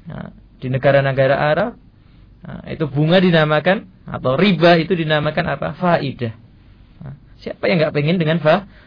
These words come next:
faidah? Maka janganlah tertipu dengan bungkus yang indah, tapi periksalah apa isinya.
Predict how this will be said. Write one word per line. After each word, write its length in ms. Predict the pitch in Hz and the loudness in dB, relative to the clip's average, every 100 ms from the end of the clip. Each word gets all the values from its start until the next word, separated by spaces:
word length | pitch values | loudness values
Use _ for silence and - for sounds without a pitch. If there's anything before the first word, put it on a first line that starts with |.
| - - | -20 -6
faidah? 540 | 127 - 98 - 127 - - - - - - - - - - - - - - | -6 -4 -10 -14 -20 -20 -20 -20 -20 -20 -20 -20 -20 -20 -20 -20 -20 -12 -4
Maka 560 | 139 143 151 147 - - - | -2 4 6 4 2 -8 -4
janganlah 560 | 139 131 131 127 127 - | -2 0 0 0 -2 -2
tertipu 540 | 123 143 151 147 123 | -6 -6 -8 -6 -4
dengan 240 | 120 117 | -4 -4
bungkus 400 | 113 135 127 117 - | -2 -2 -2 -4 -6
yang 160 | 120 117 | -8 -6
indah, 480 | 135 127 120 110 - - - - - - - | -6 -4 -2 -2 -4 -18 -20 -20 -20 -20 -8
tapi 320 | 131 127 139 | -4 -2 -2
periksalah 800 | - 131 - - 190 180 - - - - - - - - - - - | 0 -2 -2 0 2 2 -2 -8 -20 -20 -20 -20 -20 -20 -20 -12 -2
apa 240 | 160 - - | -2 0 -2
isinya. 640 | 123 123 110 110 101 | -4 -8 -6 -6 -8